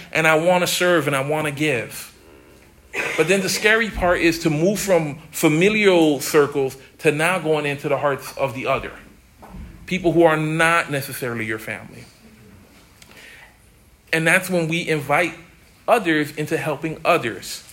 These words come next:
It is a long process, and Christianity is not done in one hour. Like, one message doesn't change anything, and yet the small things we do are very important. Um,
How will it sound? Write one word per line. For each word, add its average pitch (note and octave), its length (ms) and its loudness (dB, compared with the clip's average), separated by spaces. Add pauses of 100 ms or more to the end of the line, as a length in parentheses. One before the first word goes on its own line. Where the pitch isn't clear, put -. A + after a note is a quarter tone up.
(340)
It F3 160 4
is E3 180 2
a C3 140 2
long F3+ 840 0
process, D#3 1000 0 (220)
and C#3 140 -8
Christianity F3+ 520 0
is D3 120 -4
not D3+ 240 0
done D#3 180 0
in B2+ 140 -2
one C#3+ 200 0
hour. C3 280 2
Like, A#2+ 180 -2
one D#3 240 -2
message D3 400 -2
doesn't C3 280 -4
change G3+ 380 -2
anything, B2 400 -4 (300)
and C#3+ 220 -4
yet D#3+ 500 2 (180)
the D3 80 -6
small F3 600 0
things E3+ 340 -4
we D#3 160 -4
do A#2+ 500 -4 (460)
are C3+ 120 2
very C3 360 2
important. A2+ 540 -4 (3250)
Um, B2 560 2